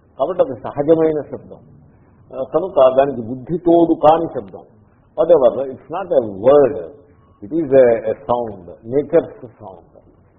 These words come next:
కాబట్టి గాలిని విడిచిపెట్టేప్పుడు ఓంకారాన్ని భావన చేశారు. ఓంకారాన్ని మీరు భావన చేశారంటే ఇంక ఇప్పుడు ప్రాణం లేదు, అపానమే ఉంది.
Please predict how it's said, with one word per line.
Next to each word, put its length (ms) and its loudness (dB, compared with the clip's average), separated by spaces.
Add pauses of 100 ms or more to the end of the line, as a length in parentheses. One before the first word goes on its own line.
(120)
కాబట్టి 240 -4
గాలిని 420 2
విడిచిపెట్టేప్పుడు 680 -8
ఓంకారాన్ని 600 -2
భావన 320 -12 (160)
చేశారు. 300 -20 (560)
ఓంకారాన్ని 540 4
మీరు 140 -4
భావన 460 0
చేశారంటే 840 -4
ఇంక 180 -10
ఇప్పుడు 480 -4
ప్రాణం 380 0
లేదు, 220 -2 (1080)
అపానమే 460 2
ఉంది. 300 -12